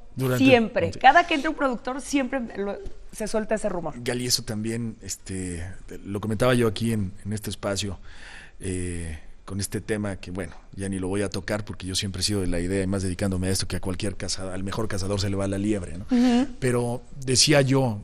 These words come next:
Speaker 1: viendo tus declaraciones a la prensa al respecto, decía yo, "¿Qué estómago?".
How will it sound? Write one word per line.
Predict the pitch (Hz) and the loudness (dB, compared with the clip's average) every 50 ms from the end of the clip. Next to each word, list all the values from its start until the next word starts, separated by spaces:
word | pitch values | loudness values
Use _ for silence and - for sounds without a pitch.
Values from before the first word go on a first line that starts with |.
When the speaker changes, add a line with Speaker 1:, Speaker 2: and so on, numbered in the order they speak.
| - - | -8 -6
Speaker 1:
viendo | 110 101 120 120 113 120 | -4 -2 -2 0 -2 -2
tus | 101 - | -2 -2
declaraciones | - 113 92 110 110 104 104 95 113 117 110 104 | -4 -2 -2 -4 -2 -2 -2 -2 -2 -2 -2 -2
a | 110 104 | -2 -2
la | 107 95 | -4 -4
prensa | - - 113 107 104 110 104 101 | -2 -2 -2 0 0 -2 -2 -4
al | 98 95 | -4 -4
respecto, | 113 104 - - 113 104 - 117 | -6 -4 -2 -2 -2 -2 -2 -2
decía | 101 98 - 113 107 | -2 -2 -2 -2 -2
yo, | 107 107 107 107 104 101 98 - - - - - - - | -2 -2 -2 -2 -2 -4 -6 -10 -16 -18 -18 -16 -8 -2
"¿Qué | - 139 | 2 4
estómago?". | 127 - - - 95 82 78 - - - - | 4 4 4 2 -2 -4 -6 -10 -12 -12 -10